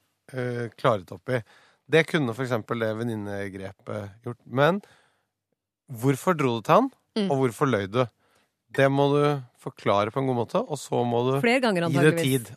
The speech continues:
Speaker 1: Og så må du, og så må du bare gi det tid, og han må bare skjønne at du, jeg kommer ikke til å gå noe sted. Jeg kommer til å være her. Sånn at, eh, og du tar den tiden du trenger.
Speaker 3: Mm.
Speaker 1: Det tenker jeg, da får du,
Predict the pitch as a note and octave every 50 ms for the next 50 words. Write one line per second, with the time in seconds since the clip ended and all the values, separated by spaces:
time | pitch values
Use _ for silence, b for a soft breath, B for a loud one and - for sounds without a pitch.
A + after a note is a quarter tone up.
0 | - - C#3 - E3+ E3 E3 D#3+ D#3 - - F3 - - E3+ D#3+ D#3+ D#3+ E3 D3+
1 | D#3 C#3 C3 C3+ C3+ - - _ _ _ _ _ - C#3+ C3+ C3+ - F#3 G3 G3
2 | - - _ - - D3 D#3 - - - - - - D3 D3+ D#3+ D3 C#3+ C#3 -
3 | - B2 A2 A2+ A#2+ A#2+ - _ b b b b b b b b b _ C3+ D3
4 | C#3+ - C#3 C3+ B2 A#2 A#2+ B2+ C#3 D3+ D#3+ E3 E3 D#3+ - - - _ _ _
5 | _ _ _ - - G3 D#3+ A#2+ F#2+ F#2+ F2+ - A2 A2 A2 G#2 G2+ G2 G#2 F#2
6 | F#2 F#2 G#2 G#2 - D#3 C#3+ A#2+ - _ _ - A#2 B2+ D3+ D#3+ - - A2 -
7 | A#2 A2+ A2 G2+ F#2 F2+ F#2 G2+ D3 D3 - _ - - - B2+ B2 A2+ - -
8 | C3+ C3 B2+ B2 C3+ B2+ A2+ A2+ C#3 C#3+ - - B2 A#2 A2+ A2 G#2 - G2 F#2
9 | G#2 G2+ F2+ G2 G2+ G2+ - - G2 F#2+ A2 D3+ D3+ - - G3+ F3 E3 D#3 F3
10 | F#3 - _ _ _ _ - A2 G#2+ C#3 C#3+ D3+ D3+ D#3+ - E3 D3 A#2 A2 B2
11 | B2 B2 A#2+ A2 A2+ G#2+ G2+ B2 B2 B2+ C3+ C3+ C3+ B2+ - - A2+ A#2 A2+ A2+
12 | A2+ A#2+ A#2+ A#2+ A#2